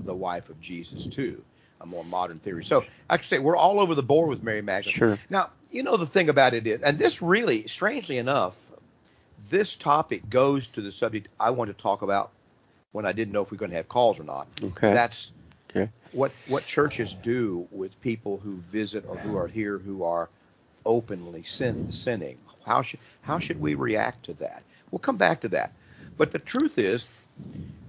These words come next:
Speaker 1: um, we, we, the fact that someone is a prostitute or was a prostitute
Speaker 2: Or a drug dealer
Speaker 1: or a
Speaker 2: or
Speaker 1: dru-, as far
Speaker 2: anything.
Speaker 1: as Christ, as far as Christians are concerned,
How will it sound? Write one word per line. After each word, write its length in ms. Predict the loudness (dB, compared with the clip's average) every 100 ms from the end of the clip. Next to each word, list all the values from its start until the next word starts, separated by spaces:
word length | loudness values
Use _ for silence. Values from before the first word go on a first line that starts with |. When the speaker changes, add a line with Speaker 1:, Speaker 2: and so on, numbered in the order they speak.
| -20 -20 -18 -18 -14 -4
Speaker 1:
um, 360 | 0 0 -2 -8 _ _ _ _ _ _ -16 -14 -14 -16 2
we, 220 | 4 4
we, 280 | 4 4 2 -4 -20 _ -20 -20 _ -20 -16 -16 -10 -8 -8 -12 -20 _ _ _ _ 2
the 80 |
fact 320 | 6 6 6 4
that 100 | 0
someone 420 | 4 4 4 2
is 300 | 2 2 2
a 40 |
prostitute 800 | -2 2 4 2 -6 -4 -4 -4 -8 -2
or 140 | 0
was 280 | 4 4 2
a 60 |
prostitute 800 | -6 0 0 -2 -10 -6 -6 -6 -12 -20 _ -20 -20 _ _ _
Speaker 2:
Or 160 | 10 10
a 60 |
drug 260 | 10 8 10
dealer 300 | 10 10 10
Speaker 1:
or 140 | 10
a 40 | 8
Speaker 2:
or 20 |
Speaker 1:
dru-, 80 | 4
as 220 | 0 0 0
far 80 | 4
Speaker 2:
anything. 320 | 4 4 2
Speaker 1:
as 60 | 2
Christ, 400 | -4 -6 -10 -18
as 120 | -18
far 240 | -8 -6 -6
as 100 | -8
Christians 500 | -16 -10 -8 -8 -12
are 60 | -14
concerned, 540 | -16 -10 -8 -6 -8